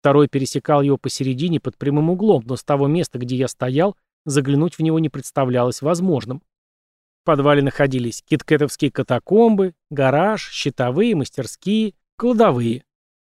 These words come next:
Чтобы обследовать все эти помещения, мне бы потребовалось много времени.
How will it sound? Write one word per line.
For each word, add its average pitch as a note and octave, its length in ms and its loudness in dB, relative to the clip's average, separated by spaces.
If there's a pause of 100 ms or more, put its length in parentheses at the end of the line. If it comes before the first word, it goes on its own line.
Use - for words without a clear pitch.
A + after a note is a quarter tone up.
(300)
Чтобы C#3 320 2
обследовать C3+ 480 0
все - 180 -2
эти B2 140 -2
помещения, C#3+ 680 0
мне C#3 180 2
бы C3+ 100 -2
потребовалось C3+ 680 0
много C3+ 320 0
времени. C3+ 500 -2